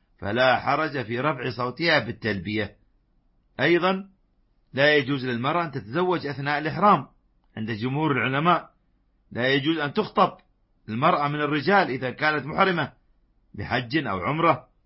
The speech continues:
لما رواه الإمام مسلم في صحيحه من قوله صلى الله عليه وسلم:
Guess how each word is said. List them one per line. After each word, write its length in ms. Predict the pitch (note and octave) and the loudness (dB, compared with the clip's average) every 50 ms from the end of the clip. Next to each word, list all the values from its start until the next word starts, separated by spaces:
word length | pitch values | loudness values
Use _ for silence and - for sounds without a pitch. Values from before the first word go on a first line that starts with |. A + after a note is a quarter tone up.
| _ _ _ _ _ _ - | _ _ _ _ _ _ -10
لما 480 | - A2 A2+ A2+ A#2 A2+ A2 G#2+ - - | -8 -6 -6 -4 -4 -4 -4 -4 -6 -6
رواه 520 | - A#2 B2 C3+ C#3+ C3+ C3+ C#3+ D3+ D#3+ - | -6 -4 0 2 2 2 2 0 -2 -4 -8
الإمام 360 | - B2 G#2 A#2 C3 D3+ F3+ | -10 -8 -4 -4 -2 -2 -2
مسلم 300 | A3+ - - F#3+ F3+ D#3+ | -4 -2 -2 -4 -4 -2
في 120 | D#3+ E3 | -4 -6
صحيحه 580 | D3+ - D3 D3 F#3+ A3+ A#3 F#3 D3+ D#3 D3+ - _ _ _ _ _ _ _ _ _ _ _ _ _ _ - | -6 -8 -6 -2 0 0 0 -2 -4 -8 -10 -14 _ _ _ _ _ _ _ _ _ _ _ _ _ _ -12
من 140 | - G#2 G#2 | -10 -10 -6
قوله 400 | G2 - E3 F#3 E3+ C#3 C3 C3 | -2 0 2 2 2 2 0 -2
صلى 220 | - - C3 A#2+ A#2+ | -4 -4 -6 -6 -6
الله 240 | A2 A2+ C3 C3+ | -4 -2 -2 0
عليه 200 | C3 A#2 G#2 G#2+ | 0 0 -2 -4
وسلم: 380 | G#2+ C#3+ D3+ D#3+ F#3 G3+ A3 | -4 -6 -6 -4 -2 -4 -4